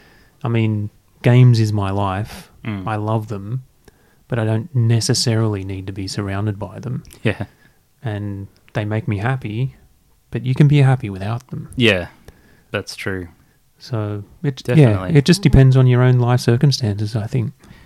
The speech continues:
Speaker 2: Yeah, I think it's a funny thing where, yeah, they can, they make you happy, but it's not, like, the main source of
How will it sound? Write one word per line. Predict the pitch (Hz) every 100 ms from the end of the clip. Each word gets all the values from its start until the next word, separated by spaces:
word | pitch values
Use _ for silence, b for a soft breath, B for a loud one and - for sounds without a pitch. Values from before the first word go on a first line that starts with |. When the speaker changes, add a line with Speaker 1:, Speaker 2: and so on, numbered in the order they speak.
| B
Speaker 2:
Yeah, | 131 117 101 90
I | 123
think | 120 143
it's | 123
a | 104
funny | 113 101 95
thing | 107 101 95 95
where, | 101 92 90 87 -
yeah, | 120 104 87 85 _ b b b b _ _ _ _ _ -
they | 107
can, | 101 110 101 92 - 110 - _
they | - 107
make | 110 113 110
you | 92
happy, | 95 98 92
but | 90 90 87 - _ _ - _ _ _ _ _ 123
it's | 107 123
not, | 117 -
like, | 107 95 87
the | 101 98
main | 98 98 98
source | 95 104 92 92 - - -
of | 90 87 90 -